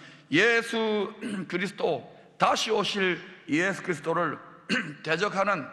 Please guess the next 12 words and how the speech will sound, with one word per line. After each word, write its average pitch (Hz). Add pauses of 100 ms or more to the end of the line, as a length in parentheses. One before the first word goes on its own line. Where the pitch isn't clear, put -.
(640)
모든 247
세상의 190
시스템, 139 (420)
모든 220
것들을 202
말합니다. 113
대적하는, 139 (600)
<clears throat> 196
여기에는 156 (360)
물론 247
사람이 185
있겠지요. 156